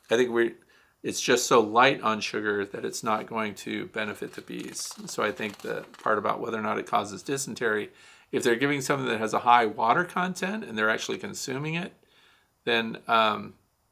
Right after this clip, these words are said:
it's, they're gonna need to make more frequent cleansing flights. Number fourteen comes from Greg in Cincinnati, Ohio.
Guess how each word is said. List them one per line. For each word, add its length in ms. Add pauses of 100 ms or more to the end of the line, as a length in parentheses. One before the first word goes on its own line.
(320)
it's, 180
they're 180
gonna 220
need 220
to 100
make 260
more 180
frequent 400
cleansing 360
flights. 520 (2750)
Number 180
fourteen 800 (280)
comes 320
from 420
Greg 500 (100)
in 180
Cincinnati, 600
Ohio. 480